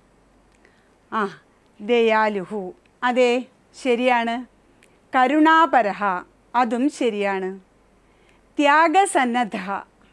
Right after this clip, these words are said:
അതെ, അതും ശരിയാണ്. പരോപകാരനിരതഃ.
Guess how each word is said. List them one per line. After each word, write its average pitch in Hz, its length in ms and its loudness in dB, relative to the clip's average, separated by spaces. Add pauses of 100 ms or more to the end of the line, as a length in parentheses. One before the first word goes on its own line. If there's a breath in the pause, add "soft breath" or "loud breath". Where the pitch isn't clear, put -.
(160)
അതെ, 233 180 -2 (200)
അതും 247 200 -4 (100)
ശരിയാണ്. 220 500 -2 (1120 soft breath)
പരോപകാരനിരതഃ. 226 1300 0